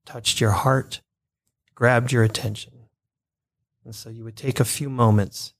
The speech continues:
here in this first reading to consider what that phrase or word is, to maybe write it down, but to, you would ponder it, sit with it, let it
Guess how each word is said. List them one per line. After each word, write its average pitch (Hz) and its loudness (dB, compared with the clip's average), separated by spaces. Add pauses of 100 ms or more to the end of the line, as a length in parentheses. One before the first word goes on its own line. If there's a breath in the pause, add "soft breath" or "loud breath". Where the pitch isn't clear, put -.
here 123 -2
in 113 0
this 104 -8
first - -2
reading 104 -8 (1500)
to - -20
consider 120 2
what 113 2
that 107 -2
phrase 117 2
or 107 4
word 107 -2
is, 127 -16 (800)
to - -18
maybe 110 -8
write 107 2
it 107 4
down, 101 0 (600)
but 110 -18
to, - -20
you 123 -18
would 107 -16 (560)
ponder 123 4
it, 113 2 (160)
sit 113 -2
with 117 -4
it, 110 -14 (300)
let 123 -20
it 113 -20